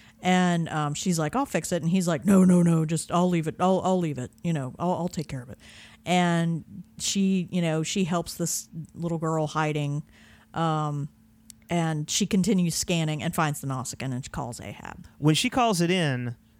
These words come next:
Speaker 2: Archer is putting away a tiny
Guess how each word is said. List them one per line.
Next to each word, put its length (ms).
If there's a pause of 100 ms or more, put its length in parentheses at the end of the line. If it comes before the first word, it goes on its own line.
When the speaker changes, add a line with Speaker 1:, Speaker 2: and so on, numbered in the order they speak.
(400)
Speaker 2:
Archer 420
is 260
putting 540
away 800 (600)
a 120
tiny 720